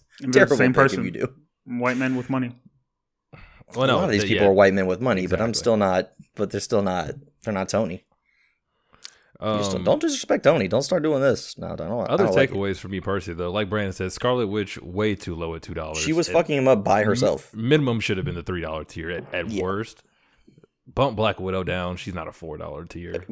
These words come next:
Speaker 2: Gamora's a four and has no power,
Speaker 3: I was,
Speaker 2: and
Speaker 3: I was just gonna say
Speaker 2: Star-Lord also
Speaker 3: Gamora
Speaker 2: doesn't have
Speaker 3: too.
Speaker 2: powers, and Black Widow doesn't have powers.
Speaker 3: Yeah,
Speaker 2: Four,
Speaker 3: nah,
Speaker 2: four
Speaker 3: Bump
Speaker 2: of them
Speaker 3: Black
Speaker 2: with no
Speaker 3: Widow
Speaker 1: Neither
Speaker 3: down.
Speaker 2: powers.
Speaker 1: does, neither does
Speaker 2: Three of
Speaker 1: Iron
Speaker 2: them with
Speaker 1: Man,
Speaker 2: no powers.
Speaker 1: but whatever.
Speaker 3: Honestly, yeah.
Speaker 2: Huh?
Speaker 3: Yeah.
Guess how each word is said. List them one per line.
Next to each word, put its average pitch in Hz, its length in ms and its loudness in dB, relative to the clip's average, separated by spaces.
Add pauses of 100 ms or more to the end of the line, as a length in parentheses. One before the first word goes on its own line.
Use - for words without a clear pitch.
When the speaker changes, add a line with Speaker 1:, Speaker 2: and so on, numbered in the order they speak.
Speaker 2:
Gamora's 135 440 4
a 131 40 6
four 123 360 4
and 101 80 4
has 95 180 2
no 104 380 4 (340)
power, 107 340 2
Speaker 3:
I 104 80 4
was, 110 80 2
Speaker 2:
and 113 100 2
Speaker 3:
I - 20 0
was 98 60 -4
just - 20 -6 (100)
gonna 123 140 2
say - 60 -6
Speaker 2:
Star-Lord 135 360 8
also 110 240 8
Speaker 3:
Gamora 98 60 4
Speaker 2:
doesn't 98 160 2
have 95 100 4
Speaker 3:
too. 90 60 -2
Speaker 2:
powers, 95 420 4
and 143 160 0
Black 156 180 4
Widow 143 200 4
doesn't 92 180 -4
have 85 160 -8
powers. - 520 -4 (500)
Speaker 3:
Yeah, 92 240 -8
Speaker 2:
Four, 160 180 0
Speaker 3:
nah, 87 120 -4
Speaker 2:
four 165 260 6
Speaker 3:
Bump - 0 -
Speaker 2:
of 131 60 6
them 127 100 4
Speaker 3:
Black 117 60 2
Speaker 2:
with 113 80 2
no 120 60 4
Speaker 3:
Widow 120 100 4
Speaker 1:
Neither 123 120 4
Speaker 3:
down. 113 100 6
Speaker 2:
powers. 110 160 2
Speaker 1:
does, 113 80 -4
neither 120 240 6
does 117 180 2
Speaker 2:
Three 113 100 2
of 117 40 4
Speaker 1:
Iron 120 100 2
Speaker 2:
them 107 100 -2
with 101 80 0
Speaker 1:
Man, 104 100 -2
Speaker 2:
no - 60 0
powers. 104 220 0
Speaker 1:
but - 540 -18
whatever. 110 380 -12
Speaker 3:
Honestly, 113 340 -6
yeah. 90 200 -10 (360)
Speaker 2:
Huh? 95 200 4
Speaker 3:
Yeah. 85 160 -4